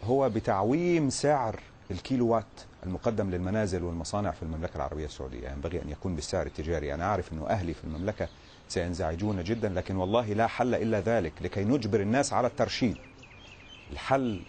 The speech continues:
الآخر والذي قد يكون أقرب وأقل إيلاما بالنسبة للمواطن السعودي هو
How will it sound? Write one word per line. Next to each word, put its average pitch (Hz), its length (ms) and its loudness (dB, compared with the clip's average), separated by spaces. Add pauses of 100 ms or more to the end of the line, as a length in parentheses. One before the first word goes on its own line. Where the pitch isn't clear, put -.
الآخر 113 720 -2
والذي 87 260 -4
قد 76 200 -6
يكون 76 440 -6 (120)
أقرب - 340 -6 (720)
وأقل 78 1080 -2
إيلاما 98 440 2
بالنسبة 85 460 -2
للمواطن 85 420 -4
السعودي 113 600 -2
هو 113 320 4